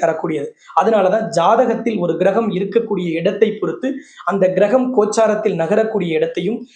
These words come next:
தசாபுத்தி எந்த கிரகத்தால் நடத்தப்படுதுங்கிறத பொறுத்து ஒருவரின்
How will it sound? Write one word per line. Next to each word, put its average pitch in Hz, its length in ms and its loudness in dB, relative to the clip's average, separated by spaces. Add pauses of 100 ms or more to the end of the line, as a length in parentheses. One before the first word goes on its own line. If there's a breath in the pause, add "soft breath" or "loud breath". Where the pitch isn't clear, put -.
(160)
தசாபுத்தி 208 600 0 (100)
எந்த 202 240 0
கிரகத்தால் 185 500 2
நடத்தப்படுதுங்கிறத 180 880 2
பொறுத்து 175 280 -4 (280 loud breath)
ஒருவரின் 196 440 2